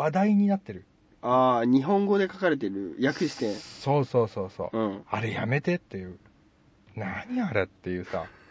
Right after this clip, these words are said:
Speaker 2: <laughs> それ、レッチリに対して言ってるわけじゃないね、じゃあね、それね。
Speaker 1: いや、そうだけど、レッ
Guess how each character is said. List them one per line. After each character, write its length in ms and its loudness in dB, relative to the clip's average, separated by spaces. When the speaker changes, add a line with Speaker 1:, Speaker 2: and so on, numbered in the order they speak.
Speaker 2:
<laughs> 1040 -6
そ 160 0
れ、 100 2
レ 120 4
ッ 80 -2
チ 140 -2
リ 60 4
に 60 0
対 180 2
し 60 -8
て 80 2
言 40 4
っ 20 -14
て 100 2
る 60 4
わ 80 4
け 80 2
じ 80 -4
ゃ 40 -2
な 140 2
い 60 2
ね、 120 0
じ 100 -6
ゃ 20 -6
あ 40 -6
ね、 200 -8
そ 100 -14
れ 100 -12
ね。 260 -4
Speaker 1:
い 60 -8
や、 100 -4
そ 200 2
う 20 2
だ 140 -2
け 80 -12
ど、 60 -16
レ 100 -8
ッ 60 -12